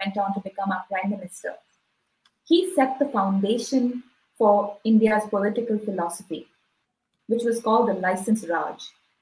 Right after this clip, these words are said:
where every person, I mean, every person has the ability to give you permission, uh, to do what you wanna do. So he can say yes or no.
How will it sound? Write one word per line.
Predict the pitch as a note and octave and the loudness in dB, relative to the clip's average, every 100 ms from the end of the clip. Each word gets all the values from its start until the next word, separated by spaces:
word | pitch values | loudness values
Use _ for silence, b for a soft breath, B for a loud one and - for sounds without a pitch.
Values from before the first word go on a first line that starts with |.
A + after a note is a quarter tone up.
| _ _ | _ _
where | G3 G3+ G#3+ A#3+ A#3+ _ _ _ _ _ _ _ | 4 4 6 2 -6 _ _ _ _ _ _ _
every | A#3+ A3+ C4+ C#4 C#4+ - | 0 2 2 2 2 0
person, | B3 G#3 C#4+ D#4+ - | 0 2 0 -4 0
I | A3 | 2
mean, | G#3 - | 2 2
every | A3 | -2
person | A#3 A3+ A#3+ A#3+ | 0 0 0 2
has | G#3+ G#3 G#3 | 2 2 -2
the | G3 - | -8 -4
ability | F3+ G#3+ E4 E4+ A3 - | 0 2 2 0 -6 -10
to | - | -6
give | G#3+ | -2
you | G#3 | -2
permission, | G#3 F3+ F3+ C#4+ - - - _ _ _ _ _ _ _ - | -2 -4 0 -2 -2 -10 -16 _ _ _ _ _ _ _ -4
uh, | F#3+ F3+ F3+ - _ - | 0 0 0 -6 _ 0
to | E4 | 4
do | D#4 D4+ | 6 6
what | A#3 A3+ | 4 2
you | A#3+ | 0
wanna | F#3+ F3+ G3 | 0 0 -2
do. | D#3+ - _ _ | -6 -8 _ _
So | B3 | 0
he | C4+ | 2
can | C#4+ | 4
say | C4+ B3+ | 4 2
yes | F3 G#3 - | 2 0 0
or | E3+ | -6
no. | E3+ | -6